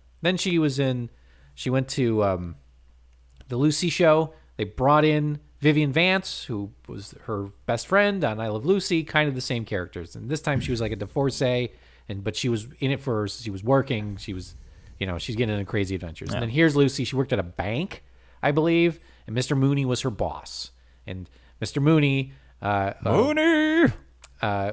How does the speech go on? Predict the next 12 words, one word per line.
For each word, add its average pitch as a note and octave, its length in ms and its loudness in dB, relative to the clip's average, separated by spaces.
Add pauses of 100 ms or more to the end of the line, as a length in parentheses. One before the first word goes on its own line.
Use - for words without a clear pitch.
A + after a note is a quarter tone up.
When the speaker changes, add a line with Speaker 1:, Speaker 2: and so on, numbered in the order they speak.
Speaker 1:
was A2 180 -4
played A#2+ 380 0
by G2+ 320 2
Gordon, C3+ 600 2 (100)
G-, D3+ 120 -4
uh, A2+ 160 -4
Gale E3 300 4
Gordon. A#2 520 2 (120)
Speaker 2:
Yeah. G2 300 0 (460)
Speaker 1:
And, G#2 380 -2
uh, G2 320 0 (160)
um, F2+ 360 -6